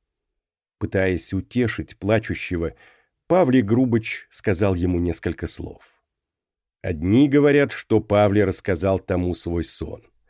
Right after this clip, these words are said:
Другие полагают, что он произнес какую-то иную безделицу.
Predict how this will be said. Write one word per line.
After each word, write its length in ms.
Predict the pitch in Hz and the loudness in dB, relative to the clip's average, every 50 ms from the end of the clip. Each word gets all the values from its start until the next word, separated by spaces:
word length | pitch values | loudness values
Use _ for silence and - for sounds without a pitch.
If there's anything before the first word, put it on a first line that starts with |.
| _ _ - - - _ _ _ _ _ _ _ - | _ _ -20 -20 -20 _ _ _ _ _ _ _ -8
Другие 480 | 92 92 107 110 107 104 123 123 107 | -2 0 2 2 2 2 4 2 4
полагают, 600 | 107 113 110 110 110 104 117 120 117 110 101 95 | 2 2 2 2 2 2 2 2 2 2 2 0
что 280 | - - - - 110 107 | -4 -8 -2 0 2 4
он 220 | 110 107 98 90 | 4 4 2 2
произнес 640 | - - - 110 107 101 90 98 113 107 101 95 - | -2 -2 -2 0 0 0 2 2 4 4 4 2 -2
какую-то 600 | - - 101 95 - - 110 107 101 98 - 104 | -4 -4 -4 -4 -2 0 0 0 0 0 0 0
иную 480 | 104 101 101 104 113 131 139 131 101 82 | 0 2 4 4 4 4 4 2 2 0
безделицу. 880 | 78 82 95 85 73 80 101 107 98 71 - - - - - - - | -2 -4 -4 -4 -4 0 0 0 2 0 -2 -8 -16 -18 -18 -20 -20